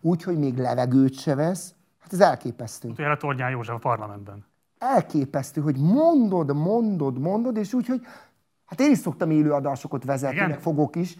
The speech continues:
Speaker 1: de az, hogy így élőbe letoltál egy fél percet, ez zseni.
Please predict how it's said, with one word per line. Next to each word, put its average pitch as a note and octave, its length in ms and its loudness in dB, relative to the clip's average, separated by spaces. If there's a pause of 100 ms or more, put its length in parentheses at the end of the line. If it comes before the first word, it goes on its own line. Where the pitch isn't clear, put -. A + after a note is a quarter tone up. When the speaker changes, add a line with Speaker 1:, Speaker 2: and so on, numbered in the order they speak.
(240)
Speaker 1:
de F3 140 4
az, G#3 280 0
hogy G#3 160 -2
így F#3 180 0
élőbe G#3+ 680 0
letoltál G3+ 640 -2
egy G3+ 140 -4
fél G3+ 260 -2
percet, G3+ 520 -6
ez G3+ 100 -8
zseni. A#2 460 -6